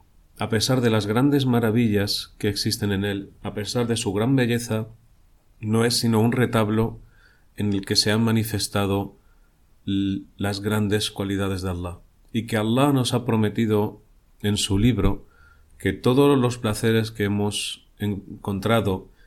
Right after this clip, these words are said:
y que hemos disfrutado en este mundo los encontraremos en el otro de manera exponencial y sobre todo para siempre. Y por ello,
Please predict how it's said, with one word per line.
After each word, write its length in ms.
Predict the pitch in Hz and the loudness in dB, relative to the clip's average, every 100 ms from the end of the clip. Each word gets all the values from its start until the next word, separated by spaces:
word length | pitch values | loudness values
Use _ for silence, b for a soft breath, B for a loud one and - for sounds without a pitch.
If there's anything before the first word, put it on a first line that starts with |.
| b | b
y 140 | 110 95 | -6 -2
que 80 | |
hemos 180 | 110 127 | 0 0
disfrutado 520 | 120 - 110 110 107 | 0 -2 -2 2 2
en 80 | 107 | 2
este 180 | 120 110 | 0 2
mundo 240 | 113 117 | 2 4
los 180 | 120 113 | 4 2
encontraremos 680 | 107 101 104 107 139 156 139 | 0 -2 0 0 2 2 2
en 60 | |
el 140 | 127 120 | 2 2
otro 240 | 120 135 | 2 4
de 80 | 120 | 4
manera 380 | 110 110 117 - | 4 2 2 0
exponencial 920 | 107 - 110 104 101 - 110 95 85 - _ b b b b _ _ | -6 -4 0 2 0 0 0 0 -4 -14 _ b b b b _ _
y 140 | 131 147 | 4 6
sobre 260 | 139 120 | 6 4
todo 280 | 117 120 120 | 4 2 2
para 240 | 113 101 | 0 0
siempre. 520 | 98 113 101 90 87 104 - - - _ _ _ _ b b b b b _ | 0 0 0 0 -8 -14 -20 -20 -20 _ _ _ _ b b b b b _
Y 40 | 131 | -2
por 180 | 135 143 | 4 8
ello, 440 | 139 147 147 - | 10 10 8 0